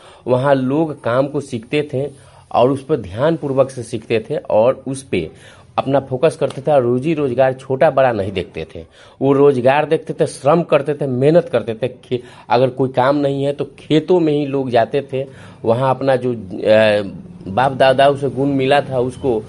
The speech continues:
सींचते थे, पसीजते, बिना मतलब का वो घर पर नहीं बैठा करते थे, कहीं ना कहीं अपने आप को बिजी रखते थे। लिहाजा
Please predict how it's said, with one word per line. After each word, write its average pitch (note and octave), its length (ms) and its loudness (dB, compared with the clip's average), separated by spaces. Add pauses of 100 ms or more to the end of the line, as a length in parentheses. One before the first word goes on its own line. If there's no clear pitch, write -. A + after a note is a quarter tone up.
(280)
सींचते D#3 460 2
थे, D3 80 -2
पसीजते, C#3+ 480 2
बिना F3 400 2
मतलब F3+ 380 0
का F3+ 80 4
वो E3 120 6
घर C3 200 0
पर C3+ 180 0
नहीं G#2+ 140 2
बैठा A2+ 280 2
करते A2 300 -4
थे, D3+ 220 -6 (400)
कहीं C#3 180 4
ना D#3+ 120 2
कहीं D3+ 280 0 (140)
अपने D3 520 0
आप C#3+ 260 0
को D#3 180 0
बिजी F3 260 0
रखते F2+ 440 -2
थे। E2 100 -14 (440)
लिहाजा C3+ 560 0